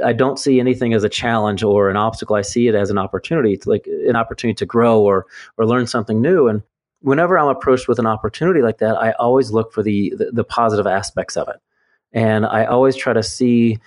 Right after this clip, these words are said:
you know, how I can use it to help others and how I can push myself a little bit more. But whenever something new comes up, I, I firmly believe whether you think you can or you can't, you're absolutely right.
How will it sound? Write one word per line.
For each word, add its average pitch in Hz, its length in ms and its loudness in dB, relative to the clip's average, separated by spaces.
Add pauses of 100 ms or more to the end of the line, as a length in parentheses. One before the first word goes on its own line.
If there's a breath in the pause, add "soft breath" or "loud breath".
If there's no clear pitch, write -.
(160 soft breath)
you 117 80 -6
know, 117 160 -2
how - 260 0
I 131 100 2
can 120 180 -2
use 113 160 0
it 110 120 -2
to 107 40 -8
help 101 260 -4
others 98 320 0
and 95 100 -2
how 120 180 0
I 131 80 0
can 104 260 -4 (480 loud breath)
push 190 260 0
myself 135 360 0
a 123 40 0
little 117 180 2
bit 110 120 0
more. 196 400 0 (460 loud breath)
But 139 180 0
whenever 160 280 2
something 131 360 0
new 131 180 4
comes 120 300 0
up, 156 400 0
I, 131 600 -4
I 135 140 2
firmly 143 440 0
believe 131 420 2
whether 120 200 2
you 113 120 2
think 127 300 -4
you 175 80 -2
can 117 380 -4
or 117 40 0
you 131 160 0
can't, 110 320 -6
you're 113 140 -2
absolutely 107 640 -2
right. 170 320 -2